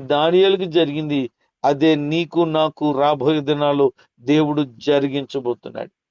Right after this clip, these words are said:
కనుక వాక్యం ద్వారా విశ్వాసంలో బలపరచబడి, ఆయన కొరకు దానియేలులాగా బ్రతికితే, గొప్ప సాక్ష్యాలు పొందడం మాత్రమే కాదు, దేవుడు దేశంలో ఉన్నతమైన స్థానంలో తప్పకుండా పెడతాడు.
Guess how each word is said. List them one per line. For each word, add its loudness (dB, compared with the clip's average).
కనుక -2
వాక్యం -2
ద్వారా 4
విశ్వాసంలో -2
బలపరచబడి, 0
ఆయన 2
కొరకు 2
దానియేలులాగా 2
బ్రతికితే, 2
గొప్ప 0
సాక్ష్యాలు 2
పొందడం 2
మాత్రమే 0
కాదు, 0
దేవుడు 4
దేశంలో 2
ఉన్నతమైన -2
స్థానంలో 0
తప్పకుండా -2
పెడతాడు. 0